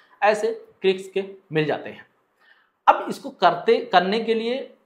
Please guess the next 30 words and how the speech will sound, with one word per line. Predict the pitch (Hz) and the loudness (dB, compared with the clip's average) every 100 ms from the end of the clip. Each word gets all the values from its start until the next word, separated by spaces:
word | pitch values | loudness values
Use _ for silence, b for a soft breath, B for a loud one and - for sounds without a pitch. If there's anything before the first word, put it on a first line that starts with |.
| _ - | _ 6
पैसा | 202 196 214 | 6 6 2
invest | 185 160 156 | 0 -2 -6
करना | - 139 135 | -4 -4 -4
पड़ता | 135 127 147 | -6 -6 -6
है। | 127 - | -6 -8
आ-, | |
आर्बिट्रेज | 135 - 151 170 170 175 190 | -10 0 2 2 0 0 0
की | 214 | -2
तरह | 196 185 | 0 0
ही, | 175 247 - | 0 -6 -6
arbitrage | 135 143 143 156 170 | -4 -4 -2 -2 -2
में | 170 | -8
भी | 185 | -4
पैसा | 175 156 | -4 -4
लगाना | 165 165 | -4 -4
पड़ता | 165 160 180 | -6 -6 -6
है, | 180 | -10
इसमें | 160 147 156 | -14 -14 -14
भी | 147 | -10
पैसा | 147 113 113 | -6 -6 -8
लगाना | 107 104 | -12 -10
पड़ता | 95 - - | -12 -12 -12
है | |
और | - 143 165 | -4 -2 -4
इसकी | - - 226 | -12 -16 -16
स्ट्रेटजी | - 143 143 202 | -8 -6 -6 -10
थोड़ी | 208 - 190 208 | -14 -10 -8 -8
सी | 208 | -12
technical | 208 156 - 127 123 - | -14 -14 -14 -10 -10 -10
है। | - | -16